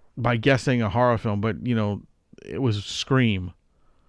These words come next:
Um, you know, the first Scream is, there's actually,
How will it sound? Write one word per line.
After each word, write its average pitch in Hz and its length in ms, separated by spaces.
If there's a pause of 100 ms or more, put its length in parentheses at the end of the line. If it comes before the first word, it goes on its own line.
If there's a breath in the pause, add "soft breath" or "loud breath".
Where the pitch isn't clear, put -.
(1160)
Um, 107 400
you 131 80
know, 127 200
the 113 120
first 127 260
Scream 127 400
is, 117 280
there's 110 220
actually, 110 560